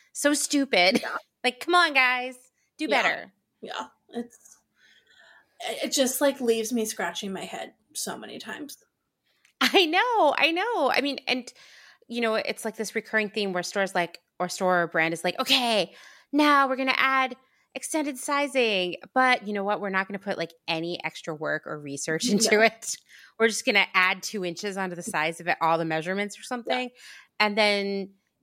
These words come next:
Speaker 1: it will be a flop, and we'll be like, 'Oh, we just don't have customers that are that size.'" And it's like, "No, no, you just
Speaker 2: You didn't care
Speaker 1: messed it all
Speaker 2: enough.
Speaker 1: up."
Speaker 2: You
Speaker 1: Yeah,
Speaker 2: didn't
Speaker 1: yeah,
Speaker 2: care
Speaker 1: you
Speaker 2: enough
Speaker 1: didn't.
Speaker 2: to take my money, so it will go other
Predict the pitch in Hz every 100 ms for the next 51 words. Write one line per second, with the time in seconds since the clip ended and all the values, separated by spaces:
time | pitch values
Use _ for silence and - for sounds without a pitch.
0 | - 220 214 196 - 214 196 185 160 -
1 | - 190 196 196 190 190 - 214 190 165
2 | 175 208 196 - 202 170 175 - 156 -
3 | 160 156 - 151 151 156 - - 151 -
4 | - 180 - 180 - 175 170 147 - -
5 | 170 160 156 151 170 175 - 165 240 262
6 | 330 _ - - - 539 185 - 190 180
7 | 160 160 156 - - _ _ _ _ _
8 | _ _ - 214 294 320 208 - - 302
9 | 294 302 254 190 185 202 202 - - 226
10 | 226 226 214 208 208 175 - 247 - _
11 | _ _ _ _ - 190 180 180 175 180
12 | 180 - - _ _ 285 294 254 233 190
13 | -